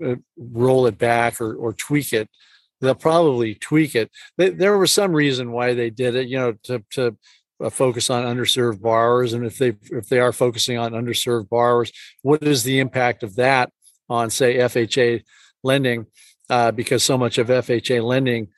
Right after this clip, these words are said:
targets that, that group. So, yeah, it, it, it's funny, but Rich, I need to, I need to, to, uh, open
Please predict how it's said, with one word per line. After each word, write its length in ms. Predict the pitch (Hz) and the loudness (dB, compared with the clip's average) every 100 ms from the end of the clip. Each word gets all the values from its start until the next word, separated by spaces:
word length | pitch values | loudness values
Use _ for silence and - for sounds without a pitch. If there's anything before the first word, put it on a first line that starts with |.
| - _ - | -20 _ -6
targets 440 | 139 127 123 - | 0 0 0 -2
that, 260 | 131 113 110 _ | -2 0 -2 _
that 200 | 131 113 | -2 -2
group. 420 | - 143 151 131 - | -2 0 0 0 -2
So, 320 | 165 147 - 139 - _ | 0 0 -2 -12 -20 _
yeah, 200 | 214 170 | 0 0
it, 220 | 160 165 - - | 0 -2 -6 -10
it, 180 | 190 - | -10 -6
it's 340 | 180 165 - | -6 -4 -8
funny, 320 | - 190 165 | -2 0 0
but 160 | 135 - _ _ _ _ _ | -2 -8 _ _ _ _ _
Rich, 240 | 175 180 170 | -2 -2 0
I 60 | |
need 180 | 165 190 | 2 2
to, 200 | 170 143 | 0 0
I 100 | 151 | -2
need 220 | 165 180 165 | 0 -2 -2
to, 160 | 143 135 _ | -6 -6 _
to, 280 | - 151 135 - _ _ _ - - | -4 -2 -4 -8 _ _ _ -20 -6
uh, 360 | 139 127 123 127 | -2 0 0 -2
open 460 | 156 170 - 139 | 0 0 0 -6